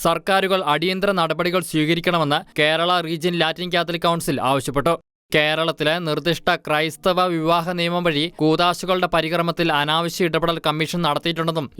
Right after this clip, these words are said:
ഈ നിയമം സ്വീകാര്യമല്ലെന്നും കെ ആർ എൽ സി സി വ്യക്തമാക്കി. ഇന്ത്യയിൽ ഭരണകൂടങ്ങളുടെ സഹായത്തോടെയാണ് ആക്രമണങ്ങൾ അരങ്ങേറുന്നതെന്നത് ഗൗരവത്തോടെ കാണണമെന്നും ക്രൈസ്തവർ നിറംബന്ധിത മതപരിവർത്തനം നടത്തുന്നുവെന്ന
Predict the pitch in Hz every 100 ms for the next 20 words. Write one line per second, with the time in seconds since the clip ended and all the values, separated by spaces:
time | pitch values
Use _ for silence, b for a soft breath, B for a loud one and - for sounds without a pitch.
0 | 156 185 185 185 185 170 170 160 175 185
1 | 196 175 151 196 - 156 160 165 170 -
2 | 170 160 123 139 - 139 117 - 160 -
3 | _ _ - 147 165 165 160 196 160 156
4 | 160 185 190 190 190 190 185 175 160 170
5 | 170 185 180 175 170 156 143 156 156 175
6 | 180 180 175 147 156 175 170 175 170 170
7 | 165 127 156 156 160 185 202 202 202 196
8 | 165 170 180 185 175 131 - 143 147 -
9 | 165 156 - 151 147 165 175 180 190 190
10 | 170 165 180 185 185 185 180 156 - 180
11 | 180 180